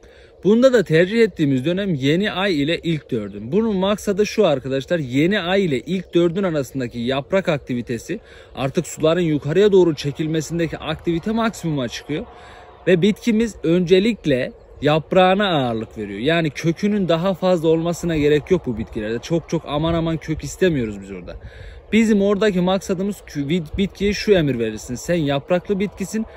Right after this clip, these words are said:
ve yapraklarındaki çalışmaya ağırlık ver dönemidir ve sen istesen de artık köklerin çok gelişmeyecek ve bitkimiz yeni aya girerken artık yapraklarını oluşturmuş bir şekilde çıkacak arkadaşlar.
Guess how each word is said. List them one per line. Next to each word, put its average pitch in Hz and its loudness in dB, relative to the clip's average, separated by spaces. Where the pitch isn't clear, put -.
ve 175 4
yapraklarındaki 170 2
çalışmaya 156 -4
ağırlık 143 2
ver 131 4
dönemidir 139 0
ve 196 4
sen 196 0
istesen 180 -4
de 135 -4
artık 135 -8
köklerin 160 -2
çok - -8
gelişmeyecek 151 -2
ve 165 2
bitkimiz 202 0
yeni 170 2
aya 170 2
girerken 165 2
artık 135 -8
yapraklarını 139 -2
oluşturmuş 185 -4
bir - -12
şekilde 139 -4
çıkacak 101 -10
arkadaşlar. 110 -8